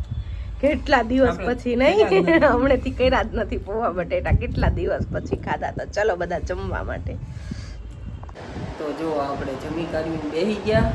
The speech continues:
Speaker 1: પહેલા તો આપણે બહાર બેઠા હતા, કારણ કે અહીં અંદર ગરમી થતી હતી, તો પછી બહાર બેઠા અને પછી ભરત કે હાલ ને કાંઈક ગરમી થાય તો આટો
Speaker 2: તો આટો
Speaker 1: મારવા
Speaker 2: મારવા
Speaker 1: જઈએ.
Speaker 2: જઈએ.
Speaker 1: તો ચલો, પછી આપણે આવીને પાછા નાશું. એને તો જો નાઈ લીધું, કારણ કે આજે કલર ને એવું કરાવીને આવ્યા હતા ને,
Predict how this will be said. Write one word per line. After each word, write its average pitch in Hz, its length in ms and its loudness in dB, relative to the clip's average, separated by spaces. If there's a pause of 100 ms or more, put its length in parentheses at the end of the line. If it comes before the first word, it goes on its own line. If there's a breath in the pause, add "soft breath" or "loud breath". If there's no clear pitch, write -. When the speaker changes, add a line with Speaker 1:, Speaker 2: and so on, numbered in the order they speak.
(320)
Speaker 1:
પહેલા 254 220 -2
તો 277 100 -4
આપણે 214 180 -6
બહાર 240 320 -2
બેઠા 226 300 -6
હતા, 202 180 -6
કારણ 196 140 -6
કે 190 120 -8
અહીં 196 160 -8
અંદર 226 300 -8
ગરમી 247 260 -6
થતી 254 320 -10
હતી, 247 220 -10 (580)
તો - 60 -6
પછી - 420 -6
બહાર 240 280 0
બેઠા 208 300 -8
અને 190 140 -8
પછી 214 280 -10
ભરત 220 400 -8
કે 220 100 -8
હાલ 220 200 -6
ને 254 80 -4
કાંઈક - 220 -4 (120)
ગરમી 233 440 -6
થાય 220 180 -6
તો - 180 -8
આટો 202 240 -4
Speaker 2:
તો 160 100 -2
આટો 170 300 0
Speaker 1:
મારવા 156 240 -2
Speaker 2:
મારવા 151 100 0
Speaker 1:
જઈએ. 156 240 -2
Speaker 2:
જઈએ. 147 420 -6
Speaker 1:
તો 214 240 -4
ચલો, 262 200 -2 (500)
પછી - 260 -8
આપણે 214 240 -4
આવીને 226 300 -4
પાછા 196 360 -8
નાશું. 226 420 -8 (380)
એને 233 240 -8
તો 202 60 -4
જો 247 240 -4
નાઈ 240 220 -2
લીધું, - 260 -4
કારણ 202 140 -6
કે 214 260 -8
આજે 214 180 -6
કલર 254 440 -6
ને 254 60 -4
એવું 247 180 -6
કરાવીને 254 400 -4
આવ્યા 277 180 -4
હતા 269 220 -4
ને, - 140 -8